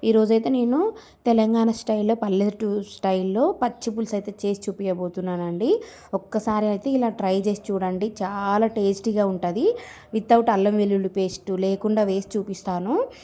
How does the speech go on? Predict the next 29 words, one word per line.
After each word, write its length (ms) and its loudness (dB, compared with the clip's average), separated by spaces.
పచ్చి 300 -4
పులుసు 440 0
ముందుగానైతే 760 0
పచ్చి 300 -2
పులుసుని, 600 -4
పులుసుని 340 0
పిసుక్కొని 560 -2
వాటర్ 400 0
వేసుకొని 680 -4
మీకు 220 -6
ఎంత 140 -4
పులుపు 320 -4
కావాలో 260 0
అంత 120 -6
పులుపు 280 -8
అయితే 140 -6
యాడ్ 220 -6
చేసుకొని, 480 -4
ఆ, 100 -4
అందులో 640 2
ఆనియన్స్ 680 -4
పొడుగ్గా 280 0
కట్ 260 -4
చేసుకొని 300 -4
ఉప్పు 180 -6
వేసుకొని 580 -2
పులుసులో 460 -4
వేసుకొని 400 -4
పిసుక్కోవాలండి. 1160 -2